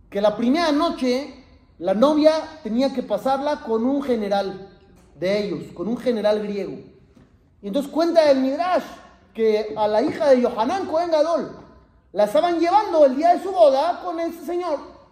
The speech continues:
Ni modo, pues así es la ley, así es la ley, caparata bonot, la estaban llevando. En eso, ella se rompió sus ropas.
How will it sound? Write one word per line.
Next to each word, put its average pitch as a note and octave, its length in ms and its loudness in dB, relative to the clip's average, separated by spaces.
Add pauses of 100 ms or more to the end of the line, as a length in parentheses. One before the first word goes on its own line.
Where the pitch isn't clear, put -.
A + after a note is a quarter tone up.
(480)
Ni A#3+ 100 -6
modo, B3 400 0
pues F#3+ 140 -12
así B3 120 0
es C4 60 4
la A#3+ 120 4
ley, C4+ 260 4
así A3 240 0
es A3 80 0
la F#3+ 100 -2
ley, C#4 280 0
caparata G#3 520 -2
bonot, A3+ 380 -2 (640)
la F#3 60 -8
estaban C#4 320 4
llevando. G3 520 -2 (560)
En A3+ 180 0
eso, C4+ 540 -2 (680)
ella C#4+ 640 2
se A#3 160 2
rompió B3 640 2
sus D4+ 200 0
ropas. F#3+ 380 2